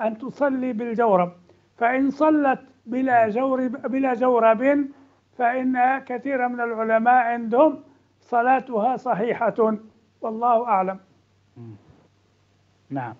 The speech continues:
Speaker 2: أحد الإخوة يقول، آه، عنده سؤال عن الزكاة، يقول: "تحصل على مال عام، آه، سنة ألفين وثلاثة عشر ودخل في مشروع مع أصدقائه، اشترى قطعة أرض وبنوها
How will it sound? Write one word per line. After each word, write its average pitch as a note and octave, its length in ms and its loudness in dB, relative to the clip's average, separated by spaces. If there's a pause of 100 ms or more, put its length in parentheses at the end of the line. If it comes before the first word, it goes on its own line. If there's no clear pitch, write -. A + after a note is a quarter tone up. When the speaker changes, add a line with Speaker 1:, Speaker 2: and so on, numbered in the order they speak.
(880)
Speaker 2:
أحد E3 260 0
الإخوة G#3+ 600 0
يقول، G3 540 -4
آه، E3+ 800 4
عنده F3+ 160 0
سؤال G3 280 2
عن F#3 140 4
الزكاة، F3 480 2
يقول: E3 220 -2
"تحصل F#3 500 0
على D#3 280 2
مال E3+ 380 0
عام، E3 420 -2
آه، C#3+ 300 0
سنة E3+ 280 2 (120)
ألفين F3+ 280 -4
وثلاثة D#3+ 440 0
عشر D3+ 320 2 (480)
ودخل F#3 420 0
في F#3 160 -8
مشروع F#3 640 2 (120)
مع D3+ 300 0
أصدقائه، D#3+ 880 2 (100)
اشترى E3+ 540 4
قطعة D#3 280 -4 (120)
أرض F#3 240 2 (760)
وبنوها D#3+ 1400 4